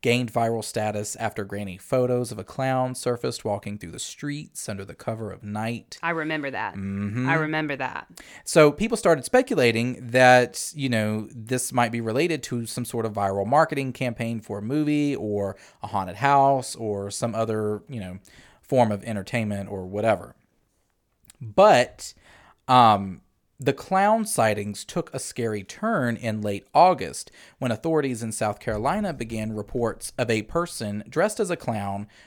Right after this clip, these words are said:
Speaker 1: trying to lure children into the woods.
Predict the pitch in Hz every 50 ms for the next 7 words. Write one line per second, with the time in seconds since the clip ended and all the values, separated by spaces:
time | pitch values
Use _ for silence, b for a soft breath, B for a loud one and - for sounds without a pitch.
0 | b b b - 127 123 131 131 - - 139 123 117 113 110 110 107 - - 113
1 | 107 104 101 101 101 98 101 101 95 - - 113 104 92 - - 104 95 98 98
2 | 98 104 110 113 101 82 - - - - - - - -